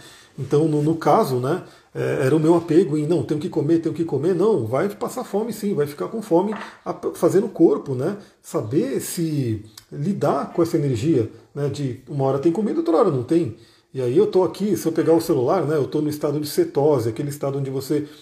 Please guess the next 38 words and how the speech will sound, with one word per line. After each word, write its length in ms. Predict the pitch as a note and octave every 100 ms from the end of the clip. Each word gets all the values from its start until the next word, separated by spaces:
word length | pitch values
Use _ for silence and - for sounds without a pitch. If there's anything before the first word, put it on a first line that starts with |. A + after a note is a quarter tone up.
| _ -
consome 340 | F3+ - D3
as 100 | C#3
gorduras 520 | D#3 E3 C3+ F#3+ C3+
do 100 | D3
próprio 260 | D3 C#3 A#3
corpo. 420 | - D#3+ E3 C#3+ - _ _
Tá 120 | E4+
sendo 180 | - C4+
muito 220 | E3 E3
legal, 440 | E4 G#3+ D#3+ D#3+ -
né? 220 | C#3 G#2+ - _ -
Então 340 | C#3 D3+ E3
é 120 | - D#3
um, 360 | G3+ A#3 E3+
um 60 | E3+
sofrimento, 560 | F3 E3+ F3+ D#3 F3+
mas 160 | F3+ F#3
que 160 | - G#3
vale 220 | D3 D#3+
a 40 |
pena. 360 | G3 D#3+ B2 G#2 - _ - - - _
Então 160 | C#3 F#3+
essa 140 | A3+
energia 520 | B3 G3 C3+ D#3 C#4+ D4
de 160 | D3+ F#3+
Vênus 320 | D#3 E3 D3
em 60 |
Escorpião, 580 | E3 - E3 E3 C3 F3+ - - -
veja 560 | B2 D3 A#3 C#3 A2 G2 - _ -
dentro 380 | D3+ B3 G#3+
de 80 | F3+
você 440 | F3 F3 - D3 E3 - _
o 80 | C#3+
que 140 | -
que 100 | C4
tem 160 | - A3
que 140 | G3+
morrer, 540 | F3+ C3+ A2+ E3+ E3